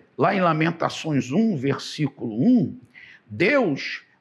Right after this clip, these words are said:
vai falar que essa cidade estava imunda por causa do seu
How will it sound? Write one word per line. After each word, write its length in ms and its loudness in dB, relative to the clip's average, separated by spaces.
vai 240 0
falar 840 0
que 120 -2
essa 240 0
cidade 640 -2
estava 680 0
imunda 960 4
por 380 0
causa 880 2
do 160 -4
seu 680 0